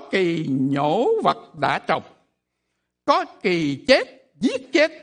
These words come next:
và có kỳ chữa lành. Có kỳ phá đổ và có kỳ xây cất. Đó là chuyện, câu chuyện rất, rất là khó trong cuộc đời. Nhiều khi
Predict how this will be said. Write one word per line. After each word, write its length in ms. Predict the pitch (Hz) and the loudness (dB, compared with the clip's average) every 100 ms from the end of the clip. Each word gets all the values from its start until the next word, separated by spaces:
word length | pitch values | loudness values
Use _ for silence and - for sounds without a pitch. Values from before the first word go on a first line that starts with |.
| - _ _ _ _ | -20 _ _ _ _
và 160 | 185 156 | -2 -2
có 160 | 285 | -4
kỳ 400 | 294 220 156 - | -2 -2 -2 -4
chữa 300 | - 139 151 | -4 -2 -2
lành. 180 | 269 151 104 - _ _ _ _ _ _ _ - | -2 -4 -6 -20 _ _ _ _ _ _ _ 0
Có 120 | 339 330 | 0 2
kỳ 180 | 185 160 | -2 -2
phá 420 | - 254 285 381 311 | -4 -2 0 -2 0
đổ 340 | 160 180 330 - _ _ _ _ | 0 0 -2 -10 _ _ _ _
và 160 | 143 | -2
có 140 | 147 240 | -2 -4
kỳ 360 | 233 170 139 | -4 -4 -4
xây 380 | 113 - 214 190 165 | -6 -4 -2 -2 -2
cất. 140 | 185 - _ _ _ _ _ | -4 -6 _ _ _ _ _
Đó 180 | - 202 | -4 -2
là 100 | 262 139 | -2 -8
chuyện, 480 | - 120 123 135 - | -10 -8 -8 -10 -8
câu 100 | 147 135 | -10 -6
chuyện 240 | 120 139 | -6 -2
rất, 280 | 160 269 - | -2 -4 -10
rất 280 | 180 220 226 | -6 -6 -4
là 80 | 135 | -6
khó 280 | 185 214 320 | -4 -4 -4
trong 220 | 180 156 | -6 -6
cuộc 200 | 143 135 | -6 -8
đời. 260 | 143 123 110 | -4 -4 -4
Nhiều 240 | 127 131 127 | -4 -4 -4
khi 140 | 180 | -6